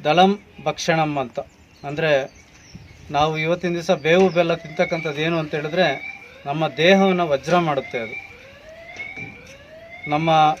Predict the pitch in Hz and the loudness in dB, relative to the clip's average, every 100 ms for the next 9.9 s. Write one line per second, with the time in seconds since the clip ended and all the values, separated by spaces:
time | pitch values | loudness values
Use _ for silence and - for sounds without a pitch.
0 | - - - - - - - - - - | -8 -20 -20 -20 -16 -14 -14 -16 -18 -20
1 | - 151 180 220 190 170 180 185 185 180 | -4 -2 2 2 2 2 4 6 6 6
2 | 180 170 165 147 - 175 156 147 147 - | 4 0 0 -4 -4 -4 -2 -4 -8 -14
3 | - 156 143 139 139 123 165 185 185 170 | -10 -6 -4 -4 -6 -4 2 4 6 4
4 | 170 170 147 151 - 175 151 135 139 127 | 2 0 -2 -4 -4 -2 -2 -4 -6 -10
5 | 110 - - - - - - - 151 170 | -12 -18 -20 -20 -20 -20 -20 0 4 6
6 | 190 185 156 - - - - - - - | 6 6 2 0 -14 -20 -20 -20 -20 -20
7 | - - - 151 160 175 170 139 147 185 | -20 -20 -8 -2 0 4 4 4 2 4
8 | 220 208 196 196 180 180 175 170 165 151 | 4 6 4 4 4 2 -2 -6 -4 -4
9 | 147 180 208 185 160 180 175 160 | -2 2 4 4 2 2 2 0